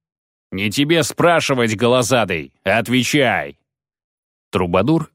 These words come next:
наклонил голову набок, поглядел на гербы, украшающие щиты и туники рыцарей.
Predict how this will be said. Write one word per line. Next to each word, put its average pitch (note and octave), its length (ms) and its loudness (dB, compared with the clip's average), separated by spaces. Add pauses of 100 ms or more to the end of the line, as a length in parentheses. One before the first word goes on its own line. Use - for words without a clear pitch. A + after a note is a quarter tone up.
наклонил B2+ 560 2
голову G2 420 0
набок, D3 500 -2 (200)
поглядел G2 580 0
на F3 100 2
гербы, B2+ 420 0
украшающие B2+ 880 0
щиты G#2 480 -2
и B2 180 -4
туники G2 460 -2
рыцарей. F#2+ 560 -2